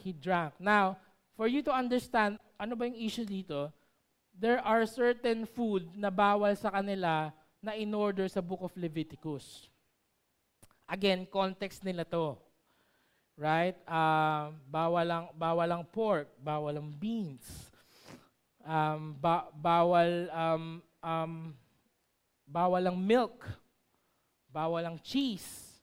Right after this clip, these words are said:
Okay, again, it's their context. So, ang tawag dito, kosher. Kaya nga hanggang ngayon, sa,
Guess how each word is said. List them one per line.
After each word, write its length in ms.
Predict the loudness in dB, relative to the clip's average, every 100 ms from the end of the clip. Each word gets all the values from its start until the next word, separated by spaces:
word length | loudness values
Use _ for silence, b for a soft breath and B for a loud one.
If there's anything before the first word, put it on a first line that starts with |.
| _ _ _ _ -14
Okay, 160 | -6 -4
again, 320 | 0 0 -2
it's 240 | -6 -10 -6
their 220 | -2 -2
context. 640 | 0 -2 -2 -4 -6 -6 -4
So, 240 | -4 -6 -12
ang 160 | -4
tawag 240 | 2 2 2
dito, 240 | -2 -4
kosher. 800 | -4 -4 -4 -2 2 4 4 0 -14 _ _ _ _ _ _ _ -4
Kaya 260 | 0 0
nga 160 | 2 -2
hanggang 300 | 4 4 4
ngayon, 560 | 2 4 4 2 -2 -6
sa, 240 | -2 -2